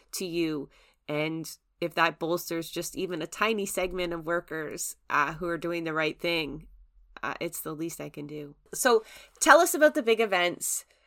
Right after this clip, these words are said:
because September is a big month for Status for All. And for those, we didn't really get into it, but Status for All, status on arrival is,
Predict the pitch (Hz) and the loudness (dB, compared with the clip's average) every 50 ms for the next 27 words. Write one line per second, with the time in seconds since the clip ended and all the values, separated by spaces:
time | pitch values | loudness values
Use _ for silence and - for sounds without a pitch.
0 | _ _ _ _ - - - 240 214 - 220 - - 254 233 240 220 247 240 226 | _ _ _ _ -8 -4 -2 -2 0 0 -2 0 2 0 0 2 2 2 4 4
1 | 233 - 226 202 - 190 190 175 180 175 175 170 - - 190 190 - - 180 170 | 4 2 2 0 2 0 0 2 2 0 0 0 0 -2 -2 -2 2 4 6 6
2 | 170 175 180 - - - 165 - - 170 170 160 156 160 165 - - 180 180 180 | 6 4 2 -2 0 0 2 4 6 6 6 6 6 4 2 4 6 6 6 8
3 | 180 185 185 185 190 180 - - - - _ _ _ _ _ _ - - 220 208 | 6 4 2 0 -6 -6 -6 -8 -10 -10 _ _ _ _ _ _ -6 -4 -2 0
4 | 220 233 233 233 226 220 214 - - - - - _ _ _ _ _ _ _ _ | 2 4 4 4 2 0 -2 -6 -6 -6 -8 -10 _ _ _ _ _ _ _ _
5 | _ _ _ _ _ - 190 214 - 233 226 208 - 190 190 185 180 165 180 170 | _ _ _ _ _ -4 -4 -2 0 0 -2 -2 -2 0 0 0 0 0 0 0
6 | 180 185 190 - 190 165 - - 180 - _ _ _ - - - - - 208 214 | 0 -2 -2 -2 -4 -4 -2 -4 -8 -8 _ _ _ -10 -10 -8 -2 4 6 6
7 | 214 214 220 - - 196 190 196 190 185 180 170 - - - 185 185 185 185 - | 6 6 0 -4 0 4 6 8 8 8 6 4 0 2 2 4 4 2 2 -2
8 | 190 175 170 170 170 165 165 170 156 165 170 170 170 160 - - | -2 -2 -2 2 4 4 4 4 2 -2 -4 -4 -4 -6 -8 -12